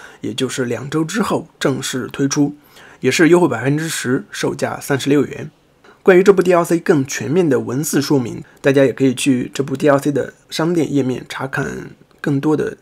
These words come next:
详情。而关于这部D L C的具体的实机演示内容，在下周五十五号左右之后，应该就会有大量的内容放出。那具体我这边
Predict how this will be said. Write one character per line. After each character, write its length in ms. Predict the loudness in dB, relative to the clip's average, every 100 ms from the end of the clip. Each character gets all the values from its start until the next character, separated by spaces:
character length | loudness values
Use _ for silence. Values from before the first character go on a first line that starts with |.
| -12
详 260 | -8 -4 -2
情。 200 | -2 -8 _ _ _ _ -20 -20 -2
而 120 | 4
关 160 | 6 6
于 60 |
这 100 | 4
部 140 | 0 0
D 160 | 2
L 80 | 2
C 160 | 0 -4
的 140 | -6
具 240 | -4 -4
体 120 | -2 -4
的 160 | -4
实 220 | -2 -2
机 220 | -2 -4 -6
演 260 | -8 -8
示 260 | -6 0 2
内 160 | 2 -2
容， 200 | -8 -8
在 260 | -8 -8
下 220 | -4 -2
周 140 | 2 0
五 220 | 0 -10
十 180 | -8 0
五 140 | 0 0
号 220 | -6 -8
左 340 | -8 -10 -6
右 300 | -2 -2 -2 -10
之 220 | -6 -4
后， 320 | 0 0 -2 -18 -20 -4
应 180 | -2 0
该 180 | -4 -6
就 160 | -6
会 220 | -4 -4
有 240 | -4 -8 -6 -4
大 140 | -2
量 180 | -2 -2
的 80 | -4
内 140 | -4
容 140 | -4
放 220 | -4 -4 -2
出。 240 | -2 -4 _ _ -20 -12
那 80 | -6
具 120 | 0
体 100 | 4
我 160 | 4 2
这 120 | 2
边 200 | 2